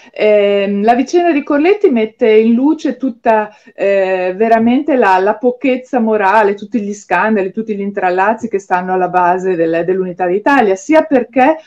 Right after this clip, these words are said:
Curletti dopo scriverà le sue rivelazioni dove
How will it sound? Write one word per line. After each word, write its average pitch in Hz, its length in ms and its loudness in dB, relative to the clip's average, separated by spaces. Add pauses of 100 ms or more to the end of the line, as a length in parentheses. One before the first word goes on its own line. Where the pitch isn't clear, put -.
(100)
Curletti 254 440 2
dopo 269 240 0
scriverà 214 680 2
le 180 140 0
sue 214 200 0
rivelazioni 190 680 -2
dove 180 460 -2